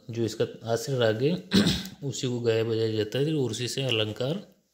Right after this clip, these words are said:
तैयार करवाए जाते हैं। तो प्रारंभिक विद्यार्थियों के लिए बिलावल थाट से संबंधित राग सीखना सबसे उचित होता है। पूर्वी थाट, इसमें रे,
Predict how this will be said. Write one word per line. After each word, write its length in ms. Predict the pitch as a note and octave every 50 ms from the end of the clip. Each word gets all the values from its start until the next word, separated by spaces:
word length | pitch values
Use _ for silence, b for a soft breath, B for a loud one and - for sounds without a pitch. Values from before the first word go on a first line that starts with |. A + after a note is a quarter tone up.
| b b b b b b b b b b b b b _
तैयार 240 | - A2+ A2+ A2 A2
करवाए 300 | A2 - G#2+ G#2+ G#2 G#2
जाते 280 | G#2 G2+ G2 - - B2+
हैं। 420 | D3+ F#3 G3+ - - - _ _ - C3
तो 60 | B2+
प्रारंभिक 500 | - - C3 B2+ C3+ C3+ C3+ C#3 D3 C3+
विद्यार्थियों 480 | C3 B2 A#2+ A#2+ A2 - B2+ C#3 C3+
के 40 | C3
लिए 140 | C#3 C#3+ C3+
बिलावल 280 | B2 A2+ A2 A2 G#2+ G#2+
थाट 260 | - - A2+ A2+ A2
से 100 | A#2+ A2
संबंधित 420 | - A2 G#2+ A2 A2+ A#2+ B2+ A#2
राग 140 | G#2+ G#2 G#2
सीखना 440 | G#2 - A2 G#2+ - A#2 C3+ E3 F#3
सबसे 500 | F3+ - - A2 - - C#3+ E3 G3 - -
उचित 320 | G#2+ - - G#2+ - -
होता 220 | G2 F#2+ - -
है। 100 | - - _ b b b b b b b b b b b b _ _
पूर्वी 320 | - C#3 C#3+ D3 D3+ D#3+ D#3
थाट, 380 | D#3 - D#3+ E3 D#3+ D#3+ - - b b b b b b b b _ _ _ _ _ _ _ _ _ _ _ _ _ - b b b b b b b b _ -
इसमें 760 | C3+ C3 - - D3+ D3+ D#3 F3 F#3 F3+ - - - - - _ _ _ - A2+
रे, 500 | A2+ A#2+ B2 C3 D3+ E3+ F3 E3+ -